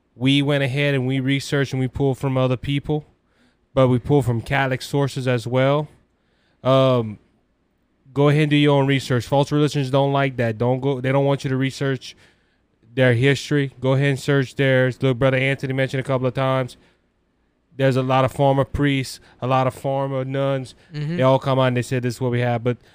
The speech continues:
Speaker 1: we wanna thank
Speaker 2: Mm-hmm.
Speaker 1: you all for coming out tonight and, uh, joining us in this time of discussion on false religions and specifically on the Catholic Church. Remember to subscribe to our podcast and also share with your friends.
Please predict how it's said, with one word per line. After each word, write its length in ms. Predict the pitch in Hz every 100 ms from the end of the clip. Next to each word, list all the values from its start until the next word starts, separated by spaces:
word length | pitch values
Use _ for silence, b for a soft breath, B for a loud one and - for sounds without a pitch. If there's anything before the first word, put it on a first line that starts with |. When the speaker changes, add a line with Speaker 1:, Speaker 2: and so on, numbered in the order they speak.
| b
Speaker 1:
we 80 | -
wanna 120 | 143 143
thank 200 | 160 156
Speaker 2:
Mm-hmm. 40 |
Speaker 1:
you 40 | 160
all 80 |
for 100 | 151
coming 380 | 147 156 147 147
out 180 | 143 147
tonight 340 | - 147 147
and, 340 | 139 135 127 113 _ _ _ _ _ _ _ _ _ -
uh, 180 | 139
joining 400 | 123 139 143 147
us 220 | 151 147 151
in 100 | 139
this 180 | 135
time 520 | - 147 147 143 143 131
of 160 | 131
discussion 760 | 127 - - 143 139 - 147 139 b b b
on 300 | 120 135 131
false 380 | - 139 135 -
religions 600 | 135 139 143 151 147 143
and 420 | 127 127 131 123 - _
specifically 640 | 135 - 143 135 139 135
on 160 | 127 131
the 80 | 127
Catholic 340 | 143 131 123
Church. 380 | - 139 139 - b b b -
Remember 340 | 123 139 147
to 160 | 147 143
subscribe 600 | 127 120 - 143 143 143
to 100 | -
our 120 | 131
podcast 840 | 123 143 143 143 - 151 147 143 - B B B
and 120 | 123
also 300 | 135 143 -
share 320 | 127 - 143
with 120 | 143 131
your 80 |
friends. 560 | 120 143 151 151 147 -